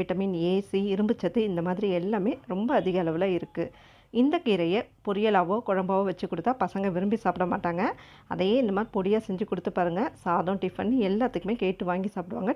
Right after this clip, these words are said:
டேஸ்ட் அவ்வளோ சூப்பரா இருக்கும். Welcome to சாய்ஸ் ரெசிபீஸ். இப்போ இந்த முருங்கைக்கீரை பொடி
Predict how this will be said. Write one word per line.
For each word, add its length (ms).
டேஸ்ட் 320
அவ்வளோ 280
சூப்பரா 320
இருக்கும். 280
Welcome 380
to 80
சாய்ஸ் 400
ரெசிபீஸ். 440
இப்போ 220
இந்த 160
முருங்கைக்கீரை 540
பொடி 160